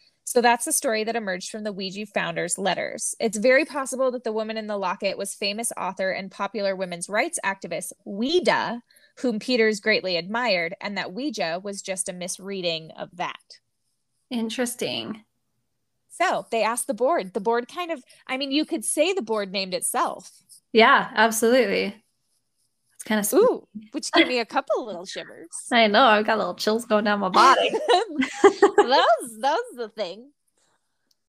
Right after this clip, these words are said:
Speaker 1: Um, so yeah, just interesting. And so she's buried here and, yeah, not really credited with any of, of the fortune or the fame or the acknowledgement of her participation at all.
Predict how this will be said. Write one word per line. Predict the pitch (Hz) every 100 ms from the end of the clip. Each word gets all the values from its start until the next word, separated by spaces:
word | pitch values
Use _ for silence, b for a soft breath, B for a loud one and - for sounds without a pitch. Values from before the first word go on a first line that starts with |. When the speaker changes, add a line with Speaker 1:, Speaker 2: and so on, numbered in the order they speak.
| _ _ _ _ _ _ _
Speaker 1:
Um, | 269 240 220
so | 370
yeah, | 370 554 - 196 _
just | - 440
interesting. | 349 427 466 - 208 196
And | 220
so | 294
she's | 269 311 320 294
buried | 320 294 285
here | 254 247 202 202 247 294 -
and, | - 214 208 208 - - -
yeah, | 220
not | 190 208 202 208
really | 208 208
credited | 208 202 190 196 196 208
with | 196 190 -
any | 190 185 185 190
of, | 196 185 175 - _ b b b b
of | - 208 185
the | 208
fortune | 262 254 - 247 233 233
or | 202
the | 190 196
fame | 220 208 202 202 196
or | 196 196 190 190 196 _ _ _ 196
the | 220 196 190
acknowledgement | 185 190 190 185 185 196 180 - _ -
of | 202 185
her | - 196
participation | 196 190 185 190 240 - 170
at | 175
all. | 185 - 220